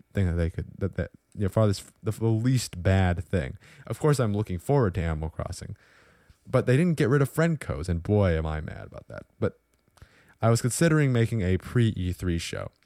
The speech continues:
a show where I went over what I thought was going to be likely for E three. And I was going to go on this whole thing where I said,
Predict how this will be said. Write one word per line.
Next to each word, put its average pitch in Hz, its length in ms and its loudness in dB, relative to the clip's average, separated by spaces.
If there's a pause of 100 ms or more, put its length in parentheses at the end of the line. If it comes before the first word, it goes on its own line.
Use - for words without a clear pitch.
(180)
a - 80 -6
show 131 200 0
where 127 140 2
I 131 200 2
went 131 180 0
over 107 200 -2
what 90 180 2
I 92 240 2 (180)
thought 87 300 -2
was 95 100 -4
going 90 220 -2
to 87 80 -12
be 85 140 -2
likely 85 380 0
for - 140 -6
E 80 140 -2
three. 82 320 -6 (400)
And 117 140 0
I 139 80 4
was 156 100 2
going 156 120 0
to 135 40 -2
go 127 80 0
on 123 60 2
this 117 100 -2
whole 123 160 -2
thing 147 240 -2
where 104 100 2
I 101 80 2
said, 101 320 -4